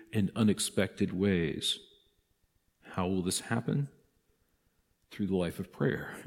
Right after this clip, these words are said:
<laughs> How does it work? By turning our hearts to Jesus in faith. Thirdly, I want to say something to those who are perplexed by this crisis,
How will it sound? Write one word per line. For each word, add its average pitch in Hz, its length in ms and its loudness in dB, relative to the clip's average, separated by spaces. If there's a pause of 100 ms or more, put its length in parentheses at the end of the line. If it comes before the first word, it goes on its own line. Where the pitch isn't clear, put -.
(360)
<laughs> - 400 -20
How 123 180 2
does 123 140 4
it 131 100 2
work? - 520 0 (1400)
By 104 100 -6
turning 113 400 6
our 101 120 6
hearts 98 480 2
to - 160 0
Jesus 87 540 2
in 90 200 -4
faith. 78 580 -2 (2000)
Thirdly, 160 400 12
I 123 100 10
want 175 240 10
to 147 60 2
say 135 200 10
something 123 380 10
to 101 60 6
those 104 320 10
who 98 160 6
are 95 200 8 (180)
perplexed - 640 2
by 90 140 4
this 82 180 0
crisis, - 680 -2